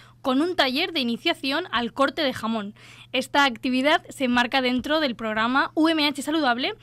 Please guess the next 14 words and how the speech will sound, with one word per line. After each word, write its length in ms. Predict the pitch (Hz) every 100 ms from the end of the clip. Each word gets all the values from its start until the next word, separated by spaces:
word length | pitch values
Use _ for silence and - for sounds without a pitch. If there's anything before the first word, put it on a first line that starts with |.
| - -
y 80 | 262
está 200 | 269 294
organizada 600 | 311 320 294 262 269 330
por 120 | 247
el 80 | 226
Vicerrectorado 800 | 240 262 240 208 247 233 254 330
de 100 | 269
Relaciones 680 | 220 220 262 269 311 320
Institucionales 920 | 349 349 285 320 320 269 240 247 302 -
de 160 | 240 240
la 120 | 226
U 100 | 226
M 160 | 226 320
H. 300 | 359 -